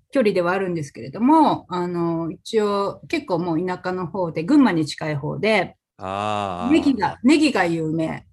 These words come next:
Speaker 2: <laughs> ネギ？
Speaker 1: <laughs> ネギが美味しい。プラス、あと今、最近は、あの、渋沢栄一っていう人が、あの、
Speaker 2: うん。
Speaker 1: しゅ-、しゅ-、しゅ-、あの、有名な人が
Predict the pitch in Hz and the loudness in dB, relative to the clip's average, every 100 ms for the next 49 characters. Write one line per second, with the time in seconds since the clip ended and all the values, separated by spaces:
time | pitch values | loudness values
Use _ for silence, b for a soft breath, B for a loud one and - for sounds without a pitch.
0 | - 139 185 - 247 190 190 - 330 320 | -10 0 2 4 2 4 6 8 8 6
1 | 302 - _ - - 311 330 240 196 180 | 4 0 _ -4 6 6 6 4 4 2
2 | 185 - 185 165 - _ b b _ 285 | 0 -2 -4 -6 -8 _ b b _ 0
3 | 285 277 294 277 262 240 196 185 233 226 | 0 0 -2 0 4 4 4 2 2 2
4 | 240 220 208 208 202 196 196 262 330 339 | 2 2 2 2 0 0 0 2 4 4
5 | 349 339 330 320 302 294 - _ 285 277 | 4 6 4 2 0 -2 -10 _ -2 0
6 | 269 262 262 262 262 196 160 - 151 151 | 0 0 -4 -4 -2 0 0 -2 -4 -2
7 | 139 117 95 202 - _ - 196 - - | -4 -4 -6 -8 -10 _ -10 -8 -8 -12
8 | - 202 - _ _ - 175 165 170 190 | -8 -8 -8 _ _ -6 -2 -2 0 0
9 | 196 196 202 - 196 165 156 - | 0 0 0 -2 -4 -2 -4 -6